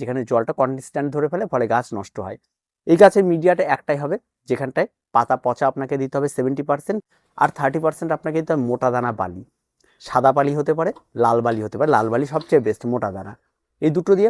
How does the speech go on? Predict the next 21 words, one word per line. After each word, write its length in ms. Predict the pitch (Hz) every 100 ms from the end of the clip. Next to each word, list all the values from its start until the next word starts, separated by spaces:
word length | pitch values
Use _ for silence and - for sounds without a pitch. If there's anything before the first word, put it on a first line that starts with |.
| 262
মাটির 200 | 131 131
মিশ্রণ 240 | 127 - 139
তৈরি 180 | 147 143 147
করবেন, 220 | 156 214 - _ -
গাছকে 260 | 110 - 147 113
বসিয়ে 240 | 110 107 98
দেবেন। 180 | 104 127 _ _ _ -
গাছ 120 | 151 151
বসিয়ে 240 | 165 185 180
দেওয়ার 180 | 180 175
পর 100 | 190 220 _ _ _
যখন 180 | 123 147 131
বসাবেন, 340 | 123 170 160 156
তখন 140 | 139 147 135
যে 80 | 143 120
মাটিটি 300 | 117 143 165
রয়েছে 280 | 156 139 139 160 _ -
পটের 240 | 117 135 123
মধ্যে, 180 | 117 135 -
সেটাই 200 | 143 143
কিন্তু 160 | 147